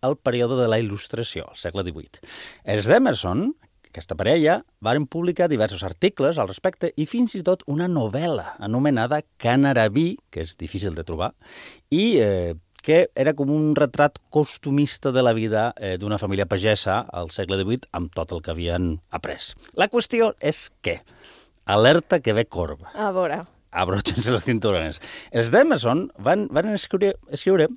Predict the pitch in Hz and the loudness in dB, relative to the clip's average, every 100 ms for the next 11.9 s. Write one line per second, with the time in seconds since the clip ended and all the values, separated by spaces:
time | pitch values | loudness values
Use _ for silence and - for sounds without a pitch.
0 | - 175 226 196 - 220 - 165 160 135 | -4 0 2 0 -2 -4 0 0 2 0
1 | 127 113 - 233 - _ 120 131 131 127 | 2 0 0 -2 -4 _ -2 2 2 2
2 | 135 233 220 156 98 - 78 78 92 135 | 0 -2 -2 -2 -2 -4 -6 -4 -2 0
3 | 240 285 - - - - _ _ 208 131 | 2 2 0 -12 -20 -20 _ _ 6 8
4 | 110 - _ _ _ _ _ _ _ 135 | 6 -2 _ _ _ _ _ _ _ 4
5 | 143 160 135 107 - 254 277 233 208 160 | 6 8 6 2 2 0 2 0 0 -2
6 | 143 120 110 120 123 139 135 135 135 117 | 0 2 2 4 4 4 2 2 0 2
7 | 143 120 104 104 92 104 202 190 92 139 | 2 4 4 4 2 0 2 2 2 -2
8 | 285 - - _ _ 107 101 95 - 117 | -4 -8 -20 _ _ -2 0 -2 -2 -2
9 | 107 104 90 90 151 156 185 320 - - | 0 -2 0 2 4 4 2 -2 -6 -18
10 | - - - 165 170 190 - - 254 - | -18 -20 -4 0 2 2 2 2 2 0
11 | 254 - 240 202 - 208 190 180 | -2 0 0 0 2 4 6 2